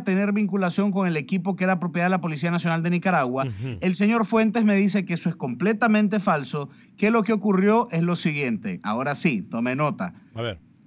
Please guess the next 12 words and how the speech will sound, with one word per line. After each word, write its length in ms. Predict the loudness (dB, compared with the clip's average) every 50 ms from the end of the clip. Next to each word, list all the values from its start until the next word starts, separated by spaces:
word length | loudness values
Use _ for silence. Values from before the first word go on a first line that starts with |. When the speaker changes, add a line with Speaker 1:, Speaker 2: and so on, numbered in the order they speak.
| -20 -20 -10 -4 0
Speaker 1:
Había 360 | 2 2 2 2 0 0 0
un 80 | 2 0
acuerdo 440 | 0 0 0 0 0 2 2 2 2
verbal 440 | 2 2 2 2 2 2 2 0
entre 260 | -4 -6 -6 -6 -6 -4
la 100 | -4 -4
liga 440 | -2 -2 -2 -2 -2 -2 -4 -4 -4
y 80 | -6 -6
el 140 | -6 -4 -4
Walter 320 | -4 -4 -4 -4 -8 -8
Ferretti. 520 | -8 -6 -6 -4 -6 -6 -6 -8 -10 -10
Speaker 2:
Ujú. 300 | -10 -10 -10 -10 -10 -12